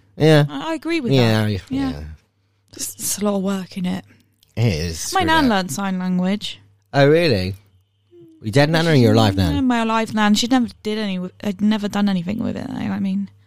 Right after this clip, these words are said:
Speaker 1: How do you know?
Speaker 2: she's not. She's not. Definitely not gonna be the next Mister Tumble, Missus Tumble.
Speaker 1: <laughs> Missus Tumble. <laughs> Um, size sixteen, uh, woman hits out at high street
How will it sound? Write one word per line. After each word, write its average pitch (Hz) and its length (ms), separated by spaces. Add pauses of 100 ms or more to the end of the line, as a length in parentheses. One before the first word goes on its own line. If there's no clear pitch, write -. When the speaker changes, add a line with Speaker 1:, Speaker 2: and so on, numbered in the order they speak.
(240)
Speaker 1:
How 139 140
do 143 100
you 151 60
know? 170 240 (1400)
Speaker 2:
she's - 160
not. - 200 (120)
She's 226 340
not. 233 240
Definitely 226 380
not 196 100
gonna 202 140
be 202 100
the 196 120
next - 260
Mister 202 240
Tumble, 190 440
Missus 214 360
Tumble. 233 600 (140)
Speaker 1:
<laughs> - 160
Missus 104 320
Tumble. 104 460 (400)
<laughs> - 100 (1600)
Um, 131 580 (120)
size 165 420
sixteen, 131 600
uh, 110 260
woman 147 320 (300)
hits - 320
out 113 200
at - 100
high 143 220
street 131 500